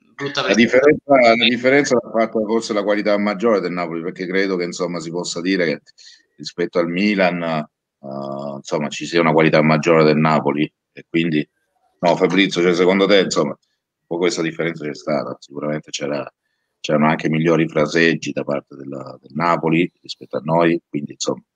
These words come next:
Speaker 1: Sì, sì, ma il Napoli gioca così, nel senso, anche contro l'Inter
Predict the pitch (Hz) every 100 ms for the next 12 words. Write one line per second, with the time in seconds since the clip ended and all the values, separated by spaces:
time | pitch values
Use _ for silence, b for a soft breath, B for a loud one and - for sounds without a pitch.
0 | _ _ _ _ _ _ _ _ _ _
1 | - - 202 175 131 151 202 170 139 131
2 | - 127 117 139 117 104 113 - 123 131
3 | 139 143 131 127 127 151 160 123 104 104
4 | 98 B